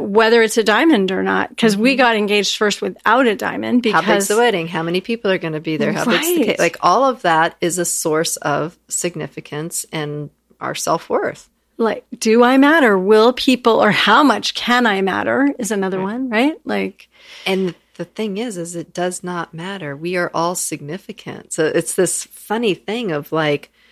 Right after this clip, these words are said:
Speaker 2: we're all equal, we're all one, we're all significant, but we're all l-, going through different venues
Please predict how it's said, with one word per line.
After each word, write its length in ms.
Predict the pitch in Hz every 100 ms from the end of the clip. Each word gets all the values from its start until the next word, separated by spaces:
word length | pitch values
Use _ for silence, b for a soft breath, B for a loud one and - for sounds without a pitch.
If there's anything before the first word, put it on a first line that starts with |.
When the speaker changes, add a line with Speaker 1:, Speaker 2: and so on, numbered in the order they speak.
| _ _
Speaker 2:
we're 160 | 156 -
all 240 | 190 233 -
equal, 460 | 156 - 147 156
we're 140 | - -
all 220 | 196 220
one, 380 | 185 135 139 151
we're 100 | 151 -
all 180 | 196 370
significant, 960 | - - 156 190 - - - 139 160 _ _ _ _ _ -
but 180 | 170
we're 140 | 170 165
all 520 | 175 190 190 185 180 _ _ _ _ 165
l-, 160 | 165 - -
going 260 | 208 208 202
through 180 | - 180
different 480 | 190 196 185 147 - _ _ _ _ _ _
venues 840 | 156 160 202 269 214 160 156 156